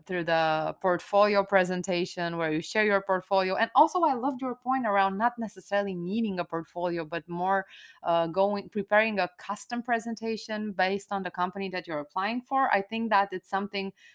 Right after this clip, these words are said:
I've done it in the past. So even though my portfolio featured four cases, when I went to present my portfolio, I didn't just share slides, uh, <laughs> from my portfolio, but I, I kinda pi-,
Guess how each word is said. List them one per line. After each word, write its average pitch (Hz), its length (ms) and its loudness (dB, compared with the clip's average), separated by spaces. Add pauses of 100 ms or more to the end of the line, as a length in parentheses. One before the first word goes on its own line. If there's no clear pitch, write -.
(100)
I've 196 200 2
done 208 180 4
it 277 120 0
in 214 120 0
the 185 100 0
past. 202 500 4
So 190 420 2
even 208 320 -2
though 202 160 8
my 190 140 2
portfolio 185 500 -2
featured 185 480 -8
four 262 160 0
cases, 226 480 -4
when 196 180 0
I 185 100 2
went 196 400 2
to 185 80 -18
present 185 400 -2
my 240 120 2
portfolio, 180 560 -4
I 170 140 0
didn't 190 280 -4
just 180 320 -8
share 170 420 -2 (240)
slides, 160 680 4 (320)
uh, 190 400 2
<laughs> - 80 -14
from 180 180 2
my 180 160 4
portfolio, 208 680 4 (300)
but 220 400 8
I, 185 340 6
I 180 380 4
kinda 190 340 2 (140)
pi-, 208 180 0